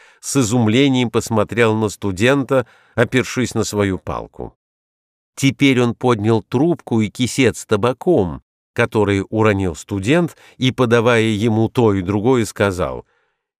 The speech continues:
«Не вопите, сударь, так ужасно в темноте и не беспокойте добрых людей. Ведь все ваше горе в том, что вы слишком засмотрелись в стаканчик.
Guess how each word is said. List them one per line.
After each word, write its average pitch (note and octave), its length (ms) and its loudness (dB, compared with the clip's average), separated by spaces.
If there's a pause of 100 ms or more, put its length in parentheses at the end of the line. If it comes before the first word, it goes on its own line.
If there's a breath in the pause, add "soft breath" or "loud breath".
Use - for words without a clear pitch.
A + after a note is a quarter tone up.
(100)
«Не G#2 360 0
вопите, A2+ 1080 0
сударь, A2+ 720 -2
так G2 320 0
ужасно F#2+ 640 -2
в - 80 -14
темноте F#2 800 -2 (340 soft breath)
и B2+ 140 2
не A2+ 160 2
беспокойте G#2+ 880 -4
добрых C3 580 -2
людей. E2 640 -8 (840)
Ведь B2 280 0
все C3 380 2
ваше E2+ 400 -4
горе G#2+ 640 0 (580)
в - 120 -20
том, F#3 240 2
что G#3 220 2
вы G3 180 0
слишком F#3+ 720 0 (460 soft breath)
засмотрелись D#3+ 960 0
в - 60 -10
стаканчик. F#3+ 1040 -2